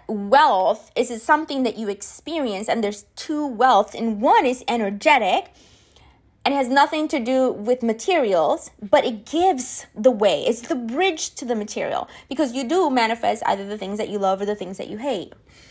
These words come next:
But here's the magical, mystical thing, and this is why this process, the way that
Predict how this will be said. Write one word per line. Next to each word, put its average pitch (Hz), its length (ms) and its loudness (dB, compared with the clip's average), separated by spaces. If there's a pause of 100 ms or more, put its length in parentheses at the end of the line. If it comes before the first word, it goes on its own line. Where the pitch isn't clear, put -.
(920)
But 269 120 2
here's 311 340 -2
the 254 140 2
magical, 220 800 0
mystical 208 640 -6
thing, 180 260 -6
and 180 80 -8
this 196 140 -6
is 214 100 -4
why 202 280 2
this 214 180 -4
process, 190 420 -6
the - 80 -10
way 190 120 -6
that 180 200 0